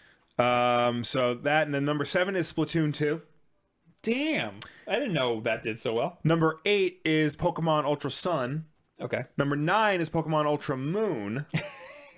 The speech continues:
Speaker 2: Okay.
Speaker 1: And number ten is Breath of the Wild on the Wii U.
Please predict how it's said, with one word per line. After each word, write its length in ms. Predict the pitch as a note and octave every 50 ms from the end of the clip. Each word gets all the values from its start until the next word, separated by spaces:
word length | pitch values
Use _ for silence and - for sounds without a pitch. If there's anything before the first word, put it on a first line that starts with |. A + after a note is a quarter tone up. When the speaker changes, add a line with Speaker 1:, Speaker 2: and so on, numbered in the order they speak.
| - E4+ C4 -
Speaker 2:
Okay. 400 | G3 C#3+ B2+ - - B2 D3 F3 -
Speaker 1:
And 100 | D#3+ D#3+
number 200 | E3+ E3+ E3+ D#3+
ten 800 | - - - - A#3+ B3 B3 G#3+ E3+ C#3 C3 C3 C#3 D#3 D#3 - - _ _ _ _ _ _ -
is 120 | E3 C#3+
Breath 200 | C#3+ G3 F#3+ F#3+
of 100 | G3 F#3
the 60 | F#3
Wild 360 | F3+ F3+ F3+ F#3 F#3+ F#3+ F#3+
on 120 | E3 E3+ E3+
the 40 | E3
Wii 280 | E3 F3+ G3 F#3+ F#3
U. 340 | F3+ G3 A3 A3 C#3+ E2+